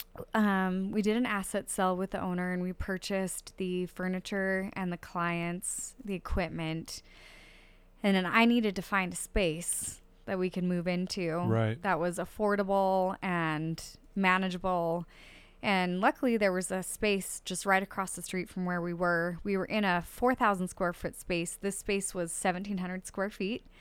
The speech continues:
Speaker 2: Mm.
Speaker 1: And I just knew, well, the rent was only twelve hundred a month at the time, which was very affor-, affordable.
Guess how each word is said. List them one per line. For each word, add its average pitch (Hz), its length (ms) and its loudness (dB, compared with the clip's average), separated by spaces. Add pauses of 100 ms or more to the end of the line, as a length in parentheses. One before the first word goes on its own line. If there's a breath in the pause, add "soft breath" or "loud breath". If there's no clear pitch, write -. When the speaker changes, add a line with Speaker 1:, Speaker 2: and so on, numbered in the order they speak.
(120)
Speaker 2:
Mm. 110 300 -2 (300 loud breath)
Speaker 1:
And 185 1000 6 (1000)
I 202 160 4
just 196 240 -2
knew, 196 220 2
well, 196 320 6
the 214 100 0
rent 190 300 0
was 226 120 -2
only 202 220 0
twelve 185 300 0
hundred 220 240 0
a - 20 2
month 190 300 0
at 208 80 -6
the 208 80 -4
time, 202 560 0
which 208 180 -4
was 185 160 -2
very 180 260 2
affor-, 196 280 0 (100)
affordable. 185 680 2